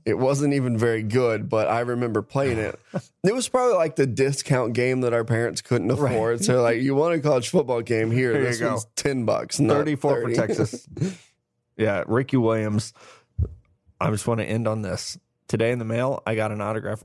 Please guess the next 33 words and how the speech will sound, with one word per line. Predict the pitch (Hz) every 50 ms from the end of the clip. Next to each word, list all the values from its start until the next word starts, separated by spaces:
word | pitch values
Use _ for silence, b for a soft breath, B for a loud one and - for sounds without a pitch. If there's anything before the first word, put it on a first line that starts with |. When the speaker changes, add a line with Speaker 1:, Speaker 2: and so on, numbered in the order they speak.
| - -
Speaker 2:
Earl | - - 107 107 107 120
Campbell | - - - 92 92 - 87
jersey | 73 92 78 67 82 98 78 67
for | - - - 95
the | 101
College | - - 95 90 95 -
Football | - - - - 95
Room. | 101 104 104 107 113 135 131 - _
Very | - - 107 110 101 98 98
excited. | 85 80 - - - - - - - - 156 - - - _ _ _ - - _ _ _ _ _ _ _ _ _ _ _ _ _ _ _ _ _ _ _ _ -
It's | 160 156 135 -
not | 180 196 202 214 226 208
exactly | 185 151 113 98 107 123 147 160 156 - - 170 180 175
rivalry | 156 147 135 127 131 143 139 127 156 160 151 151 151
weekend | 139 127 127 131 131 - 147 143 139
in | 139 120
college | - 139 135 131 123 -
football, | - 147 123 131 131 123
but | 117 113 131 139 - _ _ _ _ _ _ _ _ -
it | 214
might | 208 208 175 139
as | 107 90
well | 98 90 87
be. | - - - - - _ _ _ 214 b b b b b _
Speaker 1:
So | - 147
we | 131 143 156
are | 165 175 170
gonna | 165 165 156 147
talk | 135 - 139 135 123
about | 127 120 123 123
'em | 123 123 120
this | 117 117 117 -
week. | - 131 117 117 110 -